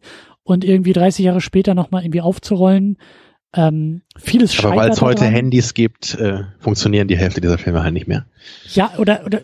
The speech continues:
Speaker 1: weil, weil einfach, also weil die, weil das, was die Filme eigentlich so gut gemacht hat,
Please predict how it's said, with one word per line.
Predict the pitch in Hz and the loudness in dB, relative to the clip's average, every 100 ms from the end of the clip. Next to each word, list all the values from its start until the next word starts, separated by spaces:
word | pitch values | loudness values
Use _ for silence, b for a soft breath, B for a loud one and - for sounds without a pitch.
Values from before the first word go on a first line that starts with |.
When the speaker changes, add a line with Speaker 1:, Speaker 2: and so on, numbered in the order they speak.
| - 202 | -10 -10
Speaker 1:
weil, | 170 202 214 208 190 | -2 0 0 -2 -6
weil | 180 196 | -2 -2
einfach, | 208 208 - 196 - - - | 0 -2 0 -2 -4 -14 -6
also | 175 185 180 - _ _ _ _ _ _ _ _ _ _ _ | -2 0 -2 -8 _ _ _ _ _ _ _ _ _ _ _
weil | 170 175 180 190 185 180 175 | -6 -2 2 4 4 2 0
die, | - 165 165 165 160 151 _ _ _ _ - _ _ _ _ _ _ _ _ _ | -4 -2 0 0 0 -4 _ _ _ _ -20 _ _ _ _ _ _ _ _ _
weil | 165 | 0
das, | - 240 233 240 | 2 -2 0 -2
was | - | 0
die | 190 | -2
Filme | - 208 214 202 | 0 0 0 0
eigentlich | 185 214 185 156 | 2 2 -2 -6
so | 165 | -2
gut | 226 311 - | -2 0 -2
gemacht | 156 143 - - | -2 -2 -4 -4
hat, | 143 | -2